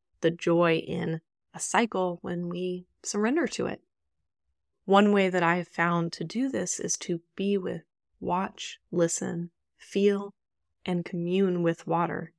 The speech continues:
Here's a simple practice that I like to do in collaboration with water.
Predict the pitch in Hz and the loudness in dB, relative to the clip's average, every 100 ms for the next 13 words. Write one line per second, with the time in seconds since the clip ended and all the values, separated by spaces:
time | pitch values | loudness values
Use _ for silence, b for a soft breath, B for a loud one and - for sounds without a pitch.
0 | _ _ _ _ _ _ _ - 226 220 | _ _ _ _ _ _ _ -2 0 0
1 | - - 180 175 - 214 226 - - - | -2 -4 -4 -2 -4 -2 -4 -2 -2 0
2 | - - - - 165 165 165 165 160 156 | -2 -4 -6 0 2 2 0 -2 -2 -4
3 | - 170 160 156 156 - 170 156 151 - | -4 -4 -2 0 -2 -2 -6 -8 -8 -6
4 | 165 - 147 185 | -4 -2 -4 -8